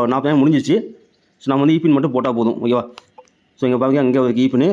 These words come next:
பிளாட்டினம் பின்னுக்கு இது கொடுத்துருக்காங்க. So, இதை வந்து நான் காப்பி கொடுத்துக்கிறேன். So, காப்பி கொடுத்துட்டு நான் வந்து இங்க ஈ பின்னுன்ற இடத்துல போட்டுறேன், சரிங்களா? So, ரினியூல் கொடுத்துட்றேன், அவ்வளோதாங்க. very சிம்பிளா நம்ம வந்து ரினியூல் பண்ணிக்கலாம். இதை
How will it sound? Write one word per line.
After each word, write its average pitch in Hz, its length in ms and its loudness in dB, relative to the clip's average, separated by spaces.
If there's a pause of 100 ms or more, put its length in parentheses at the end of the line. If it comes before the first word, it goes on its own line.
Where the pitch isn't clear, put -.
பிளாட்டினம் 127 360 0
பின்னுக்கு 120 300 2 (160)
இது 117 120 -2
கொடுத்துருக்காங்க. 113 460 -2 (300)
So, - 120 -6
இதை 135 140 2
வந்து 143 160 2
நான் 123 140 -2
காப்பி 131 200 -2
கொடுத்துக்கிறேன். 113 480 -2 (500)
So, 139 80 -4 (100)
காப்பி 135 220 -2
கொடுத்துட்டு 127 340 -2 (600)
நான் 127 200 0
வந்து 131 160 0
இங்க 123 180 2
ஈ - 100 4
பின்னுன்ற 117 360 2
இடத்துல 113 240 0 (180)
போட்டுறேன், 113 400 -2
சரிங்களா? 123 240 0 (280)
So, 131 120 -4
ரினியூல் 135 200 0
கொடுத்துட்றேன், 107 320 -4 (540)
அவ்வளோதாங்க. 156 480 0 (220)
very 175 280 2
சிம்பிளா 170 420 2
நம்ம 156 220 2
வந்து 156 160 2 (360)
ரினியூல் 151 220 0
பண்ணிக்கலாம். 139 360 0 (380)
இதை 135 80 0